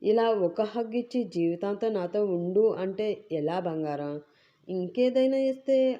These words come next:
ఆలోచిస్తాను" అంటూ ప్రేమగా ఆమె తలని నిమురుతూ ఆమె కళ్ళలోకి చూస్తూ ఉండిపోయాడు అర్జున్. ఆ క్షణం అతన్ని చూడాలంటే సిగ్గుగా అనిపించడంతో చిన్నగా నవ్వుతూ తల వంచుకుని వెంటనే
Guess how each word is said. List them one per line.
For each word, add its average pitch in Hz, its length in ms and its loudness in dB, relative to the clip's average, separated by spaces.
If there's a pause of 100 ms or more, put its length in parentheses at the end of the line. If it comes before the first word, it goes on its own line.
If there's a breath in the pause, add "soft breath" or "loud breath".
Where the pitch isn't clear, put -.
ఆలోచిస్తాను" 208 800 0 (380 soft breath)
అంటూ 202 260 0
ప్రేమగా 190 500 0
ఆమె 214 180 -2
తలని 190 480 -2
నిమురుతూ 170 460 2
ఆమె 180 260 -2
కళ్ళలోకి 180 640 -2
చూస్తూ 156 300 -2
ఉండిపోయాడు 160 640 -2
అర్జున్. 147 640 -4 (440 soft breath)
ఆ 190 100 -2
క్షణం 208 640 -2 (120)
అతన్ని 190 420 -2
చూడాలంటే 196 500 0
సిగ్గుగా 160 420 -6
అనిపించడంతో 165 800 -4 (460 loud breath)
చిన్నగా 190 360 0
నవ్వుతూ 220 420 -2
తల 180 260 -2
వంచుకుని 185 480 -2
వెంటనే 175 560 -4